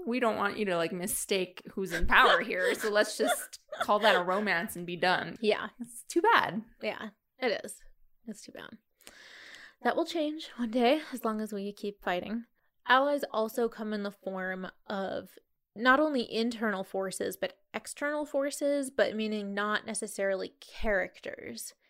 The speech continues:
Speaker 2: I mean, they're characters in their own right, but allies can be, like we were talking about nature, you know, they can be things that are not necessarily with a face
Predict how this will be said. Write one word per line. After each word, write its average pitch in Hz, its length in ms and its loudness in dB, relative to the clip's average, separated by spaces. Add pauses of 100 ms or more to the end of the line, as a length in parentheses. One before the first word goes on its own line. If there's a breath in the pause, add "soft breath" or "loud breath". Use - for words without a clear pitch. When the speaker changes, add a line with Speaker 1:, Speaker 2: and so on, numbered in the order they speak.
(140)
Speaker 2:
I 220 60 -4
mean, 233 160 2
they're 220 100 -4
characters 254 480 0
in 214 100 -6
their 190 180 -4
own 202 240 -2
right, - 340 -12
but 214 100 -2
allies 196 480 -2
can 202 180 -10
be, 196 400 -12 (300 loud breath)
like 214 140 -4
we 220 60 0
were 214 60 -2
talking 214 140 -4
about - 160 -6
nature, 190 540 -8 (380 soft breath)
you 220 100 -4
know, 208 80 -2
they 196 120 -2
can 214 200 -6
be 202 160 -6
things 190 460 -4
that 190 320 -4
are 190 460 -2
not 190 640 -6
necessarily 190 1120 -4 (420 soft breath)
with 202 180 -4
a 202 60 -4
face 185 600 -4